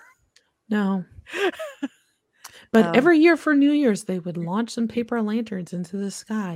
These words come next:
Speaker 1: and just watch the U F O reports
Speaker 2: <laughs>
Speaker 1: roll in.
Speaker 2: That would be funny if they did. Well, we did that. Um,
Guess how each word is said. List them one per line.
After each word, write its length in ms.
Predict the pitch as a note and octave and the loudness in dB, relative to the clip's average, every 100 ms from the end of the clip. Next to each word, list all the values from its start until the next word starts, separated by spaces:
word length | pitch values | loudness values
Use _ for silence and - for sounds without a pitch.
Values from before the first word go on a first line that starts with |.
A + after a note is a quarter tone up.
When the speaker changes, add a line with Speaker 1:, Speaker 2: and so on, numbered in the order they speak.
| D#3+ | -10
Speaker 1:
and 100 | D#3 | -12
just 260 | D#3+ - E3+ | -14 -14 -10
watch 320 | E3+ F#3 - | -8 -8 -8
the 80 | F#3+ | -6
U 120 | F#3+ | -6
F 160 | F#3+ - | -8 -8
O 80 | G3 | -8
reports 440 | F3 A3+ E3 B3+ | -8 -8 -4 -2
Speaker 2:
<laughs> 40 | |
Speaker 1:
roll 280 | G#3+ E3+ F3 | -2 -4 -4
in. 220 | E3+ D#3 C#4 | -6 -4 2
Speaker 2:
That 180 | D#4 | 4
would 140 | F4+ D4 | 4 0
be 100 | D4 | -2
funny 300 | - C4+ B3+ | -2 0 0
if 80 | A#3 | 0
they 120 | A3 | -2
did. 200 | A3+ B3+ | -2 0
Well, 120 | D4 | 0
we 140 | E4+ | 2
did 160 | G#4+ A4+ | 4 4
that. 260 | E4 C#4+ B3+ | 4 4 2
Um, 300 | C4 B3 A#3 | 0 0 -2